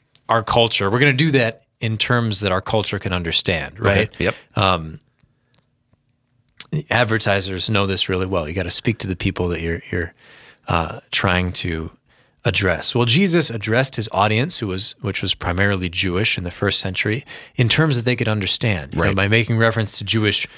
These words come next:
Speaker 1: scriptures, by, um, by reference, by deeds and words that reference the Old Testament, that would, that would remind his listeners of, of things that, uh, that they had read or heard about, and so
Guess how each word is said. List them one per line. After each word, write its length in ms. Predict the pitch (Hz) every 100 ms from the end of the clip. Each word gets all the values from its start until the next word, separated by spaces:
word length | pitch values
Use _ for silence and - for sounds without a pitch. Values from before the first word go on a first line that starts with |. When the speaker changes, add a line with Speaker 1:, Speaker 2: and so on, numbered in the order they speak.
| -
Speaker 1:
scriptures, 840 | - - - 143 - 95 71 - -
by, 300 | 104 87 - _ _ _ -
um, 500 | 92 85 85 85 131 _
by 220 | 120 101
reference, 760 | 95 110 113 113 104 101 - 104
by 220 | - 90
deeds 400 | 98 131 143 127
and 120 | 110
words 260 | 107 123 110
that 100 | 101
reference 500 | 101 107 110 101 -
the 120 | 104
Old 240 | 95 110 -
Testament, 560 | 107 101 - 90 82
that 100 | 98
would, 140 | 90 90 - -
that 100 | -
would 120 | 123 113
remind 460 | 110 110 151 156
his 260 | 123 107 104
listeners 500 | 104 - 95 95 92
of, 220 | 87 - -
of 140 | 98
things 500 | - - 104 101 92
that, 320 | - 92 -
uh, 180 | 87 80 - - -
that 120 | 113
they 100 | 113
had 200 | 104 90
read 280 | 117 117 107
or 120 | 90
heard 300 | - 127 135
about, 520 | 120 92 78 71 - - - - _ -
and 140 | 107
so 640 | - - 120 113 110 104